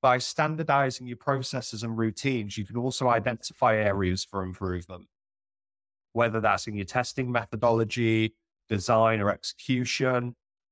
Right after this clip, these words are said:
the right way, sorry, the right way across to the way you communicate, collaborate, and work with others in your team, department, or organization.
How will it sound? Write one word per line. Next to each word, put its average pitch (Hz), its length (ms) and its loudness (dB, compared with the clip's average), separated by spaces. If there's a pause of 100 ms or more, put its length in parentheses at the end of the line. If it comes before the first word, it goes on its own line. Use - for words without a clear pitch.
(240)
the 107 80 0
right 135 320 4
way, 120 320 2 (1080)
sorry, 95 300 0 (180)
the 113 60 -2
right 135 240 4
way 127 180 4
across 127 520 0
to - 80 -14
the 110 100 -6
way 113 240 2
you 107 120 -12 (120)
communicate, 135 680 -2
collaborate, 127 680 2
and 113 120 -12
work 123 260 2
with 113 140 -2
others 107 260 -4
in 110 100 0
your 104 160 -2
team, 95 420 -6 (160)
department, 101 440 0
or 101 220 -8
organization. 95 840 -6